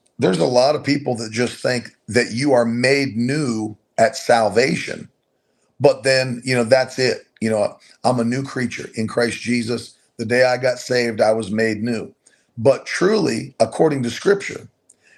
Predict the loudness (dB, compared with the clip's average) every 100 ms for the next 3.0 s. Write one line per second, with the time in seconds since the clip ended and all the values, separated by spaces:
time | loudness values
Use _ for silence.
0 | -2 2 4 4 2 0 0 2 2 2
1 | -4 -8 _ 0 2 2 0 2 2 -2
2 | -14 -18 -14 -2 0 2 0 0 -2 -6